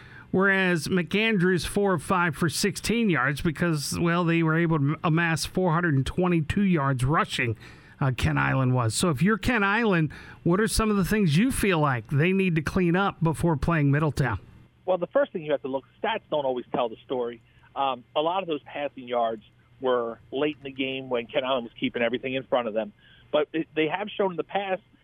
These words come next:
Speaker 2: um, we think back to, it almost seems like a lifetime ago, the Easton game. They, they've had some issues covering the pass,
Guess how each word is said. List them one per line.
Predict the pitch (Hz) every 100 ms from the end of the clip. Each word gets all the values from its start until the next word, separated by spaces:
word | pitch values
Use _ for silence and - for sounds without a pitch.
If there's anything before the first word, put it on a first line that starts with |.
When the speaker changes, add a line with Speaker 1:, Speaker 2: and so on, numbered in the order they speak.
| -
Speaker 2:
um, | 147 139 139
we | 143
think | 151 151
back | 151 143 -
to, | 123 -
it | 139 127 113
almost | 151 143 -
seems | 147 127
like | 123 110 - - _ -
a |
lifetime | 120 160 180 139 120
ago, | 113 123
the | 117 -
Easton | 160 156 156 143
game. | 131 131 135 - - -
They, | 185
they've | 208 226
had | 208 202
some | 202
issues | 190 190 190 -
covering | 180 160 156
the | 143
pass, | - 127